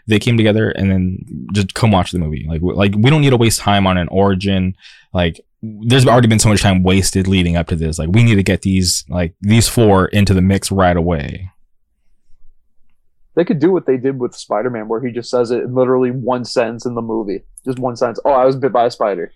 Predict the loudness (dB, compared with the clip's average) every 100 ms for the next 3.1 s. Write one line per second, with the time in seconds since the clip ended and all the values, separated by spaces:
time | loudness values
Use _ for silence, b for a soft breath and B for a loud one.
0 | _ -4 -2 0 0 -2 -2 -2 -2 -6
1 | -12 _ _ -10 -4 -4 -4 -8 0 2
2 | 4 0 -2 0 2 2 2 2 2 -2